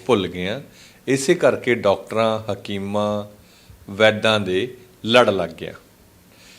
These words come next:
ਸਾਡੇ ਨਾਲ ਜਾਣਕਾਰੀ ਸਾਂਝੀ ਕਰਨ ਲੱਗੇ ਨੇ ਹਮੇਸ਼ਾ ਦੀ ਤਰ੍ਹਾਂ ਜੇ ਡੀ ਆਯੁਰਵੇਦਾ ਦੇ ਪ੍ਰਬੰਧਕ ਯੋਧਾ ਸਿੰਘ। ਉਹਨਾਂ ਨਾਲ ਅਸੀਂ ਗੱਲਬਾਤ ਕਰਾਂਗੇ, ਸਮਝਾਂਗੇ ਕਿ ਇਸ ਤਰ੍ਹਾਂ ਦਾ ਇਹਨਾਂ ਬੀਜਾਂ ਦੇ ਵਿੱਚ ਕੀ ਚੀਜ਼ ਹੈ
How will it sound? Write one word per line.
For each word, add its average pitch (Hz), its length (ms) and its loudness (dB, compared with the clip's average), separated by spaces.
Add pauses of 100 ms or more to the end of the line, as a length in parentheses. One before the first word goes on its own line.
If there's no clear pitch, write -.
(140)
ਸਾਡੇ 151 420 6
ਨਾਲ 160 260 4 (160)
ਜਾਣਕਾਰੀ 117 480 4
ਸਾਂਝੀ 110 300 -4
ਕਰਨ 104 240 0
ਲੱਗੇ 95 260 -6
ਨੇ 131 200 -6 (680)
ਹਮੇਸ਼ਾ 143 300 2
ਦੀ 165 80 0
ਤਰ੍ਹਾਂ 160 300 2
ਜੇ 120 200 4
ਡੀ 117 160 2
ਆਯੁਰਵੇਦਾ 98 400 2
ਦੇ 90 100 -6
ਪ੍ਰਬੰਧਕ 113 520 -2 (380)
ਯੋਧਾ 117 380 2
ਸਿੰਘ। - 220 -8 (460)
ਉਹਨਾਂ 139 140 4
ਨਾਲ 156 120 4
ਅਸੀਂ 151 160 -2
ਗੱਲਬਾਤ 117 420 4
ਕਰਾਂਗੇ, 139 360 0
ਸਮਝਾਂਗੇ 135 720 -2
ਕਿ 160 440 -2 (600)
ਇਸ 135 120 2
ਤਰ੍ਹਾਂ 156 240 2
ਦਾ 156 180 6
ਇਹਨਾਂ 151 280 2
ਬੀਜਾਂ 123 300 2
ਦੇ 131 100 2
ਵਿੱਚ 131 200 -2
ਕੀ 143 260 2
ਚੀਜ਼ 120 340 0
ਹੈ 92 500 -4